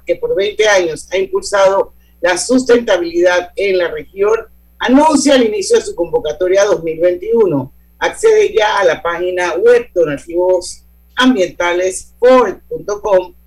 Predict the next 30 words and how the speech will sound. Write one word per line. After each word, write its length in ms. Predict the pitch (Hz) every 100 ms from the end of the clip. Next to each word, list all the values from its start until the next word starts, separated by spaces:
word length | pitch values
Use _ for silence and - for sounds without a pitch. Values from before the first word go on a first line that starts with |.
| _ _
para 240 | 196 190 165
conocer 380 | 165 160 190
más 160 | 185 208
detalles 580 | 226 220 180 180 190 -
y 160 | - -
presenta 680 | 175 147 214 415 294 202 -
tu 200 | 254 247
proyecto. 680 | - 214 180 170 - 131 131
Tienes 340 | - 202 220
hasta 280 | 196 - -
el 100 | -
trece 400 | - - 440 453
de 60 | 427
agosto 400 | 170 494 - -
para 340 | - - -
participar. 840 | - 359 - - 349 - _ - - _ _ _ _ _ _ _ _ _ _ _ _ -
Ok, 240 | 226 226 233 226 233
Taira, 540 | 220 214 202 214 247 247
venimos 320 | 196 196 214 220
ya 120 | 208
con 100 | 233
la 140 | 202
parte 260 | 180 180 214
final 280 | - 175 175
de 80 | 208
la 80 |
entrevista. 720 | 202 - 156 160 - - 208
¿Cuáles 320 | - 262 269 262
serían 480 | 220 - 427 320
algunos 680 | - - 370 403 453 - -